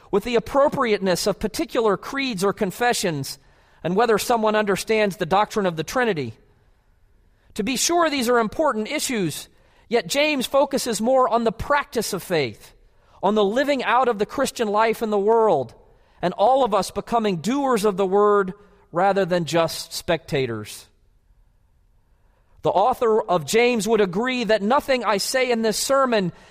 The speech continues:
can measure in importance to the shoes that surround me, to the drive that we're concluding today at Second Presbyterian Church, that our walk-in ministry, relationship with Chimborazo School,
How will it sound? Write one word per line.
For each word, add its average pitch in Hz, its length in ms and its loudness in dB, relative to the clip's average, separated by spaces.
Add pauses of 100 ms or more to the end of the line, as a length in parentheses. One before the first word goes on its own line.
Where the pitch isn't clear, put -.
can 220 280 2
measure 247 360 2
in 220 160 0
importance 226 640 -2
to 247 120 0
the 214 120 -2
shoes 285 500 0
that 226 160 0
surround 226 520 2
me, 123 240 -4 (1400)
to 220 120 -2
the 208 100 0
drive 247 380 2
that 220 100 0
we're 233 140 -2
concluding 254 560 -4
today 196 320 0
at 170 80 -2
Second 202 320 -2
Presbyterian 175 680 -2
Church, 151 380 -4
that 214 120 0
our 220 140 4
walk-in 240 500 2
ministry, 160 460 -2
relationship 220 800 -2
with 220 100 -2
Chimborazo 226 720 2
School, 233 560 -2